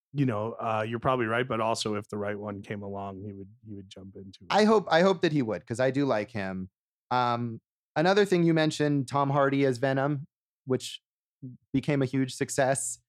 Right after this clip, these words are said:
Speaker 2: So that was another kind of legacy of this movie, is that Venom went on to become a weirdly popular character.
Speaker 1: Yeah, and that's a good example of a film that is critically and,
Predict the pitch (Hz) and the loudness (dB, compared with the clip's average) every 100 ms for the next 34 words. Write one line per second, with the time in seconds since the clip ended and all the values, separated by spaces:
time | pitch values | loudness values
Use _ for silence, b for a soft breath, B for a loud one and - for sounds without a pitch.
0 | _ - 139 147 160 147 143 139 135 127 | _ 0 4 4 4 4 4 4 4 2
1 | - 147 127 127 123 120 131 120 120 - | 0 0 2 2 0 0 0 0 0 0
2 | 120 120 120 123 123 127 127 127 123 120 | 0 2 2 0 0 -2 -2 -2 -2 -2
3 | 123 117 113 - 127 117 110 117 113 110 | -2 -4 -6 -4 -2 -2 -2 -4 -4 -6
4 | - 117 123 117 107 120 127 143 147 190 | -2 -2 0 -2 0 -2 0 0 2 4
5 | 175 120 127 143 151 156 151 - - 131 | 4 2 0 2 4 2 0 -4 -6 -6
6 | 117 139 135 120 117 139 127 127 113 117 | 0 2 2 0 -2 -2 -2 -2 -2 -2
7 | 113 113 - 123 113 113 107 110 107 107 | -4 -8 -6 -4 -2 -2 -4 -4 -6 -8
8 | 110 110 _ 120 _ - 135 131 127 135 | -10 -16 _ -20 _ -6 -2 -2 -4 -4
9 | 127 117 123 | -2 -2 -2